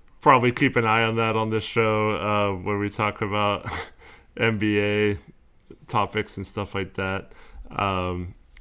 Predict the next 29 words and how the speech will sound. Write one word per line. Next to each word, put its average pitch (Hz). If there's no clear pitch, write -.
and 92
yeah, 101
we 101
could 117
even 101
maybe 104
have 95
a 92
segment. 95
And, 131
uh, 101
by 156
the 135
way, 127
if 117
you 151
are 113
watching 107
this 101
and 101
you 101
have 104
some 104
ideas 101
of 92
some 90
things 98
you 101
want, 101